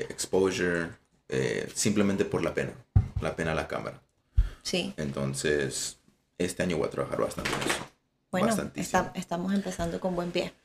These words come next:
Speaker 1: Exacto, exactamente, exactamente. Em, sí, ¿qué más? Entonces, sí, pues esas son dos, dos metas,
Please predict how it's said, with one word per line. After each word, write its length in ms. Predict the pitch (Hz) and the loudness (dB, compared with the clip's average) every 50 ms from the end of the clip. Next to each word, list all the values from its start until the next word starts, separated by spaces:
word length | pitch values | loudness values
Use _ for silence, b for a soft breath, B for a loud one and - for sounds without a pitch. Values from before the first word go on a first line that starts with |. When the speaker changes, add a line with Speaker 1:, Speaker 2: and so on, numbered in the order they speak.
| _ - | _ 10
Speaker 1:
Exacto, 380 | - 135 135 147 123 - - - - - - - | 12 12 12 12 12 12 10 4 -6 -10 -8 -6
exactamente, 640 | 95 90 - - 101 - - 104 101 98 90 85 - | -4 0 2 4 2 4 4 4 4 4 2 2 -2
exactamente. 680 | 80 - 87 80 - - 90 87 82 80 - - 80 - - - | -2 -2 -4 -2 -2 -2 -2 0 -2 -2 -4 -6 -8 -8 -8 2
Em, 560 | - 110 110 110 110 110 107 107 107 107 104 104 - - - - _ | 6 10 10 12 12 10 10 10 10 8 8 6 4 -2 -12 -20 _
sí, 340 | - - - 127 165 175 165 - - _ _ _ _ _ _ _ _ _ | 0 2 4 4 4 4 0 -4 -10 _ _ _ _ _ _ _ _ _
¿qué 100 | - 107 | 0 2
más? 180 | 104 104 98 98 | 4 4 4 2
Entonces, 320 | 95 92 92 98 92 92 | 0 0 0 2 2 0
sí, 300 | - - - - 156 202 | 0 -2 4 6 8 8
pues 200 | 214 104 117 113 | 8 6 6 8
esas 180 | 123 131 147 151 | 10 10 10 10
son 300 | 160 165 165 160 131 - | 8 6 6 4 6 8
dos, 240 | 123 131 131 127 - - - - - - - | 10 10 10 8 6 0 -4 -8 -10 -10 0
dos 380 | - 104 107 104 117 113 110 113 | 4 4 6 10 10 10 10 10
metas, 480 | 113 107 107 127 113 - - - - | 6 6 6 4 2 0 -2 -6 -10